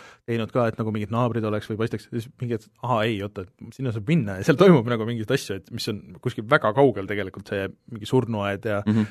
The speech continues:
Speaker 1: ja siis seal maja taga on veel see, äh, noh, mingi väike aed, äh, selle
Speaker 2: Kasvuhoone.
Speaker 1: kasvuhoone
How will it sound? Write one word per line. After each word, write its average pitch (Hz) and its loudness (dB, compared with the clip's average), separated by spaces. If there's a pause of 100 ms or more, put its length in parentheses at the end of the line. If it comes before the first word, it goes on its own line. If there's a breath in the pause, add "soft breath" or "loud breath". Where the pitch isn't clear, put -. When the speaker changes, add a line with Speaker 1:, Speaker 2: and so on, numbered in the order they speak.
(100)
Speaker 1:
ja 110 -6
siis 104 -6
seal 107 -2
maja 117 4
taga 110 2
on 107 -6
veel 104 -2
see, 104 -2 (480 loud breath)
äh, 107 0 (400)
noh, 101 -8
mingi 107 -10
väike 117 -2
aed, 113 4
äh, 107 -2
selle 110 -2
Speaker 2:
Kasvuhoone. 101 2
Speaker 1:
kasvuhoone 123 0